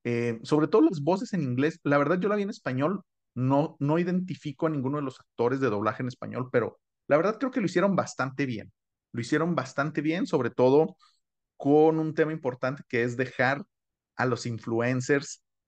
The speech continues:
fuera de, em, del doblaje, ¿no? Que todos sabemos que Luisito Comunica no es bueno doblando. Todos sabemos que Andrés Navi no es bueno doblando.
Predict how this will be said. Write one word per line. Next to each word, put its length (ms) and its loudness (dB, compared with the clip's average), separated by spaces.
fuera 680 2
de, 800 0
em, 800 -4
del 200 0
doblaje, 460 -2
¿no? 220 -8
Que 80 -8
todos 220 2
sabemos 380 2
que 140 0
Luisito 460 -4
Comunica 540 -2
no 560 2
es 260 0
bueno 300 0
doblando. 600 -2
Todos 240 0
sabemos 460 -2
que 120 -4
Andrés 580 2
Navi 320 4
no 240 0
es 260 -4
bueno 380 0
doblando. 640 -4